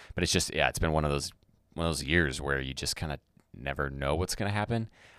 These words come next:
I did actually pick Villanova and Kansas, uh, and so I am pulling for, for Villanova, because if Villanova wins, I'll win my bracket over my sister. Uh,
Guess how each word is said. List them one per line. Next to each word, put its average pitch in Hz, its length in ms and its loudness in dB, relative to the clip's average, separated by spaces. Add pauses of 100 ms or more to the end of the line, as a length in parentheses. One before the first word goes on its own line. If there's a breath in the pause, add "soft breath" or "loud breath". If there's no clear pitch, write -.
I 95 80 8
did 101 260 4
actually 87 400 4
pick - 560 0
Villanova 80 380 4
and 78 160 2
Kansas, 73 600 -2 (500)
uh, 69 400 2 (280)
and 69 200 -4
so 69 560 4 (420 soft breath)
I 82 200 6
am 73 440 0 (200)
pulling 95 260 4
for, 87 280 2 (200)
for 87 160 -4
Villanova, 82 580 4
because 71 500 -2
if 76 140 -6
Villanova 85 480 0
wins, 73 560 -2
I'll 69 160 0
win 78 160 0
my 76 100 2
bracket 71 520 2 (360)
over 71 200 0
my 69 100 0
sister. 69 460 -4 (520 soft breath)
Uh, 65 300 0